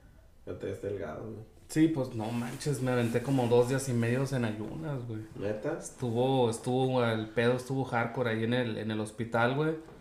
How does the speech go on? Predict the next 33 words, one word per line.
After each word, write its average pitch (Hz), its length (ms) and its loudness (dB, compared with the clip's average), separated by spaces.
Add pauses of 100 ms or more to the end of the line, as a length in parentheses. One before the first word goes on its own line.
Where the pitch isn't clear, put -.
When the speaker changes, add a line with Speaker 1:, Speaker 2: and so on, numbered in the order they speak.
(340)
Speaker 1:
Que 113 120 0
no 107 120 0
fui 123 80 2
Speaker 2:
El 110 80 6
Speaker 1:
a - 20 6
Speaker 2:
primer 147 240 12
Speaker 1:
verte, 170 140 10
Speaker 2:
día 202 120 10 (220)
Speaker 1:
¿no? - 60 -20 (300)
Que 120 80 2
no 127 100 4
fui 147 120 6
a 139 40 8
verte, 139 300 8
Speaker 2:
que 120 60 8
no 113 80 6
Speaker 1:
¿no? 107 60 4
Speaker 2:
fuiste 117 220 -4
a 110 40 0
verme, 123 260 0
por 113 160 -6
Speaker 1:
Te 110 60 -8
Speaker 2:
cierto. 117 180 2
Speaker 1:
hice 135 220 4
videollamada, 104 640 2
güey. - 140 -8 (120)
Speaker 2:
Mal 113 200 0
amigo. 120 340 -2 (440)
Nada, 131 300 -2
se 120 120 -2
te 120 80 0
agradece, 123 360 6
hermano, 110 260 -2